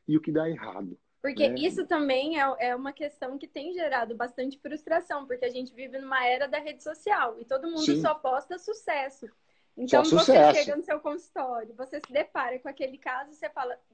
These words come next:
Speaker 2: "É só comigo, não tem
Speaker 1: Não,
Speaker 2: ninguém."
Speaker 1: não é.
Speaker 2: Então, vem um palestrante que fala, "Olha aqui os meus fracassos",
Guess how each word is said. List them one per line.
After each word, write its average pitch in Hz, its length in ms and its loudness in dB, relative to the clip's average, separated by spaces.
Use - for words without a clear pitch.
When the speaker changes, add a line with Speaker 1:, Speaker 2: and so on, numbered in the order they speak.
Speaker 2:
"É 320 100 -2
só 302 240 -2
comigo, 254 640 -10
não 269 160 -2
tem 302 200 2
Speaker 1:
Não, 247 100 0
Speaker 2:
ninguém." 254 240 2
Speaker 1:
não 240 80 2
é. - 20 2
Speaker 2:
Então, 294 340 -2
vem 294 260 4
um 349 80 -2
palestrante 277 800 -2
que 311 100 -16
fala, 269 280 -2
"Olha 311 160 -2
aqui 311 200 -10
os 294 140 -12
meus 294 240 -6
fracassos", 262 680 -6